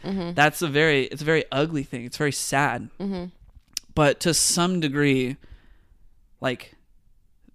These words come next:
Speaker 2: statistically speaking, like, somebody probably did struggle with at least one of these things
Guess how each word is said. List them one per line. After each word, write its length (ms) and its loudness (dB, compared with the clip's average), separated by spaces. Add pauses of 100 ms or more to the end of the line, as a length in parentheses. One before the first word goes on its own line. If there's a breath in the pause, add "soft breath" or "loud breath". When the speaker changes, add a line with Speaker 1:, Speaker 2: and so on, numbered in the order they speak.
(120)
Speaker 2:
statistically 840 0
speaking, 520 -2
like, 300 -8 (1040)
somebody 760 4
probably 540 -2
did 220 -2
struggle 360 -2
with 140 -4
at 140 2
least 200 -4
one 220 -4
of 100 0
these 220 -4
things 480 -6